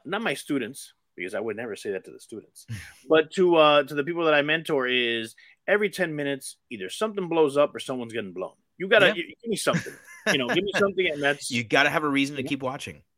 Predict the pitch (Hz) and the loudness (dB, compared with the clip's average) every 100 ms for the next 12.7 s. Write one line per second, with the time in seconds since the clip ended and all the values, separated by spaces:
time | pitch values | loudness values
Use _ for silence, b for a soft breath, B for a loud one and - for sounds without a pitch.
0 | _ 127 113 - - - _ b b b | _ -2 -2 -2 -10 -16 _ b b b
1 | - 175 196 247 220 214 185 185 120 - | 4 4 4 -2 0 0 2 0 -2 -8
2 | - 135 156 175 180 180 175 143 131 127 | -6 -2 0 0 2 4 4 2 -2 -2
3 | 131 104 120 131 143 127 90 90 135 139 | 0 -2 -2 -2 -2 -6 -12 -8 -6 -6
4 | - 220 277 247 - 156 160 151 135 143 | -2 -2 -2 -6 -4 -4 -4 -2 -2 -2
5 | 254 175 - B B - 127 131 156 175 | -2 -2 -4 B B -6 -4 -2 0 2
6 | 160 170 160 151 170 156 147 135 143 180 | 2 2 0 0 0 0 -2 -4 -2 -2
7 | 147 135 139 185 180 98 - _ _ - | 0 -2 -2 -2 -2 -4 -16 _ _ -10
8 | 101 95 220 208 117 131 _ 170 180 202 | -10 -2 0 2 2 -4 _ -10 -6 -6
9 | 156 180 170 160 165 135 - 123 110 73 | 2 2 4 0 0 -2 -2 -8 -8 -14
10 | - - 151 113 87 110 92 - - - | -16 -6 -6 -4 -8 -8 -16 -18 -20 -20
11 | B B _ 131 127 175 160 160 127 107 | B B _ -6 0 2 2 -4 -14 -8
12 | 151 123 110 - 156 135 | -6 -6 -8 -6 -6 -8